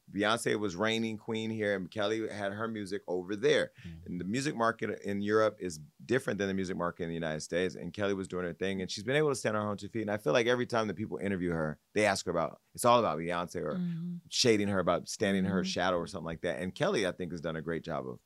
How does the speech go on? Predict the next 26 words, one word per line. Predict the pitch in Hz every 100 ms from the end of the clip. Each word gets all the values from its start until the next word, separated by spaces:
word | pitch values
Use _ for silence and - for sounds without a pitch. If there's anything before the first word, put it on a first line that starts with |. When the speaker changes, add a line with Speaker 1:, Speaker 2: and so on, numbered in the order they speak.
| - - - - -
Speaker 1:
clapping | - 90 80
back | 76 78 76
in |
her | 80 80
own |
way. | 78 73
Well, | 110 117 110 _ - - - _ _ _ _ _ _ _ _ - -
she's | - - 185 233 165
now | 151 127 120 110 -
in | 123 127
the | 120
news | 110 113 117
because | 131 139 113
there's | 139 131
this | 139 -
old | 143 170 156
saying | - 147 135
that | 123
it | 110
takes | 143 131 -
a |
village | 95 117 127
to | -
raise | 117 104
a |
kids, | 90 117 127 143 -